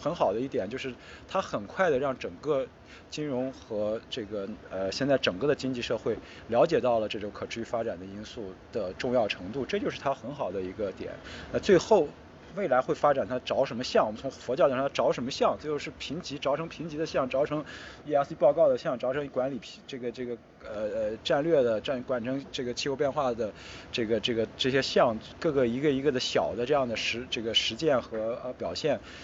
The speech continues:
那是，那就，那就是它，它在这个范围之内它能解决的问题和它解决不了的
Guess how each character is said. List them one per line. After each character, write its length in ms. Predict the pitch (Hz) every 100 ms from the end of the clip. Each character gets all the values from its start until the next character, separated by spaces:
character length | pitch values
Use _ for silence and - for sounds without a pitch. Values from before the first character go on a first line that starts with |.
| - -
那 140 | 160
是， 160 | 135 120 - -
那 120 | 160
就， 280 | 143 127 113
那 140 | 160 143
就 160 | 139
是 80 | 110
它， 180 | - 123 123 - -
它 240 | - 131 131 -
在 160 | 147 123
这 160 | 185
个 80 | 131
范 260 | - 139 113
围 80 | 113
之 120 | 120
内 120 | 127
它 60 | -
能 100 | 123
解 140 | 123 101
决 140 | 101
的 80 | 113
问 120 | 127
题 120 | 110
和 120 | 107 113
它 80 |
解 140 | 107 92
决 120 | 101
不 80 | 120
了 80 |
的 80 | 90